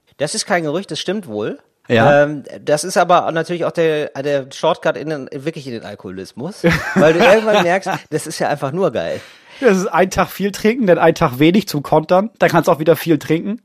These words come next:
Speaker 2: dann wieder ein Tag wenig zum Kontern, ja.
Speaker 1: Ich hab das mal gemacht und, äh, ich weiß nicht, wie das bei anderen ist, aber bei mir ist es wirklich so, wenn ich am zweiten Tag verkatert trinke, dann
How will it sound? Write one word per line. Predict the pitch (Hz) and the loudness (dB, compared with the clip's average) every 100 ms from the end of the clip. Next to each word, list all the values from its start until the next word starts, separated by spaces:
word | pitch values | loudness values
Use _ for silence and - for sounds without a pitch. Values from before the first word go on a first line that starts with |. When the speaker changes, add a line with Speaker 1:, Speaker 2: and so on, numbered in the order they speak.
| - | 0
Speaker 2:
dann | 156 | 0
wieder | 170 | 2
ein | 170 | 0
Tag | 165 131 | -2 -4
wenig | 147 165 131 | -2 0 -2
zum | - 139 | -4 -2
Kontern, | 143 131 95 - | -2 -2 -8 -6
ja. | 127 127 | -4 -4
Speaker 1:
Ich | - | -6
hab | 160 | -8
das | - 220 | -4 -4
mal | 185 | -4
gemacht | 147 117 139 - | -4 -4 -4 -6
und, | 151 | -10
äh, | 90 127 | -8 -12
ich | 123 | -6
weiß | 131 160 | -6 -6
nicht, | 170 | -8
wie | 139 | -8
das | 131 | -8
bei | 104 | -8
anderen | 92 190 113 | -8 -8 -8
ist, | 101 113 | -10 -10
aber | 104 | -8
bei | 104 104 | -8 -6
mir | 110 143 | -6 -6
ist | |
es | 139 - | -10 -12
wirklich | 113 160 | -12 -10
so, | 160 147 | -8 -6
wenn | 131 | -6
ich | - | -8
am | 107 | -10
zweiten | - 110 - | -6 -6 -6
Tag | 156 - | -12 -8
verkatert | - - 143 185 170 - | -8 -6 -8 -6 -10 -10
trinke, | - 147 170 107 156 233 _ _ _ _ _ _ _ | -8 -8 -6 -6 -6 -10 _ _ _ _ _ _ _
dann | 139 131 120 | -4 -2 -6